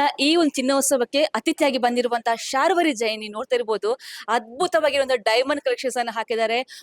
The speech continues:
ಮೊದಲೇ ಸುಂದರವಾಗಿದ್ದಾರೆ, ಅದಕ್ಕೆ ಸರಿಯಾಗಿ ಆ ಡೈಮಂಡ್ ಸೆಟ್ ಹಾಕಿದ್ರ ಮೂಲಕ ಇನ್ನಷ್ಟು ಅದ್ಭುತವಾಗಿ ಕಾಣಿಸ್ತಾ ಇದ್ದಾರೆ. ಮೇಡಮ್, ಇಲ್ಲಿರುವಂತ ಈ ಆಭರಣದ ಕಲೆಕ್ಷನ್ಸ್ ನೋಡಿ ನಿಮ್ಗೆ ಎಷ್ಟು ಖುಷಿ ಆಯ್ತು? ಆಮೇಲೆ ಇಲ್ಲಿ ನೀವು ಪರ್ಮನೆಂಟ್ ಕಸ್ಟಮರ್ ಕೂಡ ಆಗಿದ್ದೀರಾ ಅಂತ ಹೇಳ್ತಾರೆ, ನೀವು ಮುಡುಬಿದಿಂದ ಇಲ್ಲಿ ಬಂದಿದ್ದೀರಾ. So ಇಲ್ಲಿರುವಂತ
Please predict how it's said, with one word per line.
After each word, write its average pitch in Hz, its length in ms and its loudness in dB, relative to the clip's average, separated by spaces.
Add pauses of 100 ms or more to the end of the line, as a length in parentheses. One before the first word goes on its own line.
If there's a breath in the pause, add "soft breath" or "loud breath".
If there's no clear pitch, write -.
ಮೊದಲೇ 214 300 0
ಸುಂದರವಾಗಿದ್ದಾರೆ, 262 720 2
ಅದಕ್ಕೆ 240 220 -2
ಸರಿಯಾಗಿ 269 460 0
ಆ 226 160 -4
ಡೈಮಂಡ್ 269 460 -2
ಸೆಟ್ 247 260 -4
ಹಾಕಿದ್ರ 233 420 -4
ಮೂಲಕ 226 340 -10
ಇನ್ನಷ್ಟು 294 520 -2
ಅದ್ಭುತವಾಗಿ 240 420 -4
ಕಾಣಿಸ್ತಾ 220 460 -4
ಇದ್ದಾರೆ. 214 320 -2 (380 loud breath)
ಮೇಡಮ್, 320 340 2
ಇಲ್ಲಿರುವಂತ 294 540 -2
ಈ 254 80 -6 (100)
ಆಭರಣದ 247 420 -2
ಕಲೆಕ್ಷನ್ಸ್ 233 460 -4
ನೋಡಿ 208 280 -8 (280 loud breath)
ನಿಮ್ಗೆ 370 500 0
ಎಷ್ಟು - 300 -2
ಖುಷಿ 285 320 -4
ಆಯ್ತು? 220 240 -2
ಆಮೇಲೆ 277 680 -4
ಇಲ್ಲಿ 339 240 -2
ನೀವು 330 180 -2
ಪರ್ಮನೆಂಟ್ 277 360 -4
ಕಸ್ಟಮರ್ 285 380 -4
ಕೂಡ 262 180 -2
ಆಗಿದ್ದೀರಾ 226 260 -4
ಅಂತ 220 140 -8
ಹೇಳ್ತಾರೆ, 214 360 -4
ನೀವು 208 180 -10
ಮುಡುಬಿದಿಂದ 269 460 -2
ಇಲ್ಲಿ 262 180 -4
ಬಂದಿದ್ದೀರಾ. 214 560 -6 (280 loud breath)
So 311 120 -2
ಇಲ್ಲಿರುವಂತ 381 320 0